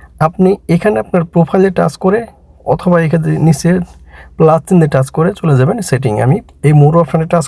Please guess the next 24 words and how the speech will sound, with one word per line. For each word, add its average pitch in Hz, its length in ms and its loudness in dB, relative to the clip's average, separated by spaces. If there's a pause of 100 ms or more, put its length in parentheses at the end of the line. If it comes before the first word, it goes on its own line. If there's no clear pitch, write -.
করে 151 160 2 (500)
আমি 139 200 4
চলে 143 180 0
যাচ্ছি 143 240 0 (960)
সেটিংয়ে। 135 460 -2 (400)
তো - 40 -6 (140)
এই 165 120 -2
সেটিং 143 180 0 (100)
অপশনে 196 220 -6 (100)
চলে 113 200 0
যাবেন। 123 180 0 (840)
সেটিং 180 180 2 (100)
অপশনে 208 300 0
যাওয়ার 175 260 2
পরে 147 160 0 (440)
এখানে 175 280 0
দেখেন 165 260 -2
একটা - 200 -6
অপশন 156 260 -4
দেখতে 139 260 -2
পাচ্ছেন, 151 260 -4 (640)
এই 131 80 2
যে 165 80 2 (180)
ফাংশন 143 380 0